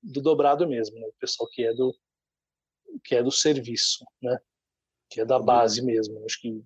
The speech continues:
Speaker 1: é fundamental que isso role. E,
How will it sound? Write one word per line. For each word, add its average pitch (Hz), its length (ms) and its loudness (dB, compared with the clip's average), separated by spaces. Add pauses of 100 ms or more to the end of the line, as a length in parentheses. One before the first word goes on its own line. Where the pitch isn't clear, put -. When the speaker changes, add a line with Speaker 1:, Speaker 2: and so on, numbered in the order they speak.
Speaker 1:
é 113 120 -6 (120)
fundamental 131 720 0 (760)
que - 120 -8
isso 117 200 -2
role. 113 340 0 (360)
E, 151 180 4